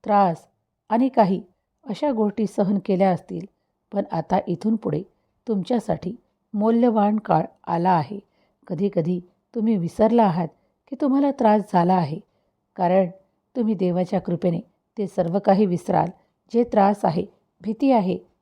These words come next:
भय आहे, तुमच्यापासून दूर जाईल आणि तुमच्या शक्यता वाढवल्या जातील. हा संदेश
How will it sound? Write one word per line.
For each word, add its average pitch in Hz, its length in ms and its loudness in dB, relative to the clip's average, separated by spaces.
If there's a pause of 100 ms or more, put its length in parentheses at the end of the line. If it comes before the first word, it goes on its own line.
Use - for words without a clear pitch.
(120)
भय 214 220 -2
आहे, 180 300 0 (420)
तुमच्यापासून 196 680 0
दूर 196 200 2
जाईल 170 280 -2 (400)
आणि 214 180 -4
तुमच्या 180 360 -2
शक्यता - 440 -4 (380)
वाढवल्या 185 460 2
जातील. 156 440 -4 (720)
हा 208 220 0
संदेश 175 560 -4